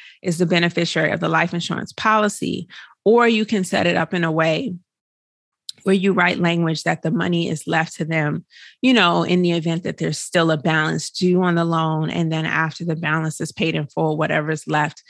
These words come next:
is paid out to your family members. But this is real requirements that are given for anyone who's seeking S B A loans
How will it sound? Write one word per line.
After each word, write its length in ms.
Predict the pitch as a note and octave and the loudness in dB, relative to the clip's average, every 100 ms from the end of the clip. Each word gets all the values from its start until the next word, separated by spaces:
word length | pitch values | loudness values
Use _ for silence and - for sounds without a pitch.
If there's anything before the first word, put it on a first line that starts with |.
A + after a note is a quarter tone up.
| - - | -20 -4
is 160 | F3 D#3+ | -4 -2
paid 260 | - D#3 | 0 2
out 160 | D3 C#3+ | 2 0
to 140 | - | -2
your 120 | D3+ D#3 | -4 -2
family 380 | G3 A3 A3 | 0 2 2
members. 440 | F3 D3+ F#2+ - - - - | 0 -2 -4 -8 -12 -20 -4
But 140 | G3+ G#3 | -2 2
this 200 | C#4 - | 2 4
is 280 | D4 G3+ | 2 2
real 240 | E3 E3+ F#3+ | 2 4 4
requirements 920 | G3+ - A3 C#4 A#3 E3 D#3+ - - | 0 2 2 2 -2 -4 -6 -10 -2
that 300 | E3 D#3 E3 - | 2 2 0 0
are 500 | E3+ F3 F3 E3 D3+ _ _ _ _ A3+ G3 | 2 4 2 0 -6 _ _ _ _ -16 0
given 540 | G3+ A#3 G#3 E3 E3+ | 2 2 0 0 -2
for 200 | F3 F3 | -4 -4
anyone 500 | - E3+ F3+ D#3+ D#3+ | 0 0 2 0 -2
who's 380 | D#3+ E3 D#3+ - | -2 -2 -2 -4
seeking 520 | - E3+ D#3+ D#3+ - - | -2 -2 0 0 0 -2
S 240 | D#3+ - | -2 -2
B 220 | - E3 | -4 0
A 120 | D3+ D#3 | 0 0
loans 680 | F3 A3+ G#3+ E3 E3+ F3 | 0 2 2 0 -2 -6